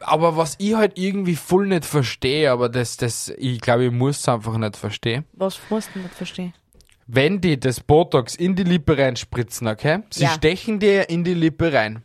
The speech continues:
Speaker 2: Ja.
Speaker 1: Durch das, dass sie dir mit dieser Nadel, die was ja dennoch spitz ist und dir ja ins Fleisch reinschneidet, so beim Stechen,
Speaker 2: Mhm.
Speaker 1: verletzt sie dich ja. Und jetzt spritzen sie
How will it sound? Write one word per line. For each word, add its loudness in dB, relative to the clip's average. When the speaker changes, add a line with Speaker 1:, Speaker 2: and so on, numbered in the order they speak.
Speaker 2:
Ja. -4
Speaker 1:
Durch 0
das, 2
dass -2
sie -4
dir 2
mit -2
dieser 0
Nadel, -2
die 0
was 0
ja -4
dennoch 0
spitz -4
ist -2
und -6
dir 0
ja 0
ins -6
Fleisch -4
reinschneidet, -4
so -2
beim -6
Stechen, -6
Speaker 2:
Mhm. -6
Speaker 1:
verletzt 0
sie -2
dich -4
ja. -4
Und -2
jetzt 0
spritzen -6
sie -10